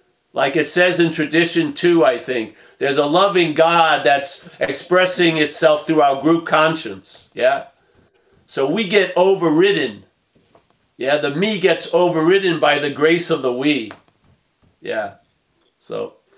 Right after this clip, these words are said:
yeah. I don't think A A's fucking with anybody. I think people get fucked with anything they meet.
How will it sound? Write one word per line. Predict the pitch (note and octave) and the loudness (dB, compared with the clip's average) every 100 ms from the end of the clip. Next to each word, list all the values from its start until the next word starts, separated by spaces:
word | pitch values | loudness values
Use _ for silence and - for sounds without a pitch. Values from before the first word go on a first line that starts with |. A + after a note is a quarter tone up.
| _ _ _ _ _ _ _ - | _ _ _ _ _ _ _ -12
yeah. | - G1+ - _ _ _ _ _ _ _ _ _ _ | -10 -10 -14 _ _ _ _ _ _ _ _ _ _
I | - A3 | -2 2
don't | C#4 - | 2 2
think | G#3+ F#3 | 2 4
A | F3+ F#3 | 4 4
A's | F3+ E3+ | 2 0
fucking | - F#3 F3+ E3+ | 0 0 0 0
with | D3+ C#3+ | 2 4
anybody. | D#3+ F3+ D3+ A2 G2+ F#2+ - - | 2 2 2 0 -2 -8 -18 -4
I | B2+ D3+ | -2 2
think | F3 E3+ | 0 -2
people | - G3+ - F3 D3 | -4 -4 0 0 0
get | C#3+ C3 | 0 0
fucked | - E3 C#3+ - - | 2 2 2 -2 -6
with | C#3+ C#3 | 0 2
anything | D3+ D#3 D3 D3+ | 2 2 -2 -2
they | C#3+ B2 | 0 -2
meet. | B2+ C#3+ - _ | -2 -6 -8 _